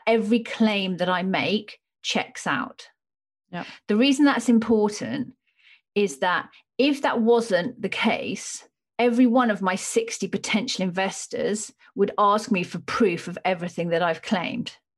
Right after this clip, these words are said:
Speaker 1: So you only have to show the proof once to Crowdcube instead of having to show it a hundred times to a hundred people.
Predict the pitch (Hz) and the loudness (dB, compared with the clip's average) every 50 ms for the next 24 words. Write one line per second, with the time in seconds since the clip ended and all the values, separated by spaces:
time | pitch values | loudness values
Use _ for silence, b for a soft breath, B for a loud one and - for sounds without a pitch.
0 | _ _ _ _ _ _ _ _ b b b b b b - - 208 208 208 208 | _ _ _ _ _ _ _ _ b b b b b b -2 0 0 0 2 2
1 | 233 240 247 247 247 233 226 220 220 - - 202 - - - 220 185 180 175 175 | 2 4 6 6 6 6 6 4 2 2 0 -2 0 2 2 2 2 2 0 -2
2 | 175 - - - 220 - - 135 - - 202 180 190 190 117 151 196 208 - - | -8 -6 -2 0 0 0 0 -2 -4 -4 -4 0 0 2 2 2 0 0 -2 -4
3 | - - - 220 - - 208 190 185 185 185 185 - - - - 151 180 233 269 | -12 -8 -8 -6 -4 -2 -2 0 0 0 -2 -4 -8 -12 -10 -6 0 2 2 2
4 | 262 269 - _ _ _ _ _ _ _ _ b b b b b b 175 190 - | 0 -2 -12 _ _ _ _ _ _ _ _ b b b b b b -6 -6 -4
5 | - 214 208 208 202 - - 220 202 190 190 180 - 185 - - - 190 175 160 | 0 -2 0 0 0 0 0 -2 0 -2 -2 -4 -4 -6 -4 -2 0 0 2 2
6 | 123 123 - - - - - 180 180 160 165 160 - 180 175 160 165 160 - 160 | 2 0 -2 -2 -4 -2 -2 -2 -2 -2 -6 -8 -4 -2 0 0 0 -2 -6 -10
7 | 170 185 170 160 139 143 - - 175 165 147 135 - - 80 - 139 | -8 -6 -6 -6 -6 -10 -10 -10 -10 -10 -10 -10 -10 -10 -10 -10 -12